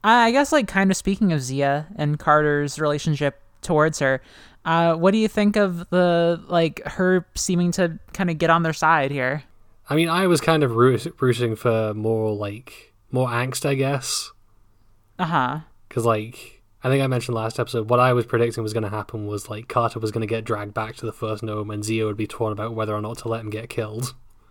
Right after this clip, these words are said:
Speaker 1: Uh-huh.
Speaker 2: Uh, and this is very much not that.
Speaker 1: No.
Speaker 2: But I, I like that, um,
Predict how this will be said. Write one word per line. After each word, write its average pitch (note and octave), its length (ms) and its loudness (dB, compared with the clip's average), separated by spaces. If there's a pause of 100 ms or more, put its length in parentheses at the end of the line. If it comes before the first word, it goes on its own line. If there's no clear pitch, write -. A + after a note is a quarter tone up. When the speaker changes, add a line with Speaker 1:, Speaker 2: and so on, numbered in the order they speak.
(680)
Speaker 1:
Uh-huh. D#3+ 540 4 (540)
Speaker 2:
Uh, A#2 240 -2
and A#2+ 120 0
this D3+ 160 4
is D3+ 100 4
very B2+ 280 6
much A#2 240 -2
not A2 380 -2
that. G2+ 340 -10 (960)
Speaker 1:
No. D#3+ 680 0 (260)
Speaker 2:
But C#3 100 2
I, C#3+ 80 2
I D3+ 220 0
like F#3 360 0
that, F3 160 -2
um, A#2+ 540 -6